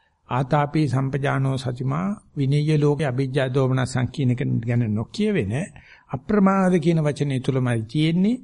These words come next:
මෙන්න මේ නොදැනෙන තැනට ලෑස්තිලා යන එක. ඒකට කියනවා සූදානම් ශරීරය කියලා. අන්නේ සූදානම් ශරීරය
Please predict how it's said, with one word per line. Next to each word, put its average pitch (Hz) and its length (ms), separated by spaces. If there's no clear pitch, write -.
මෙන්න 147 320
මේ 156 240
නොදැනෙන 151 680
තැනට 156 460
ලෑස්තිලා 165 680
යන 151 140
එක. - 160
ඒකට 139 280
කියනවා 151 280
සූදානම් 156 680
ශරීරය 123 440
කියලා. - 320
අන්නේ 180 340
සූදානම් 196 680
ශරීරය 165 680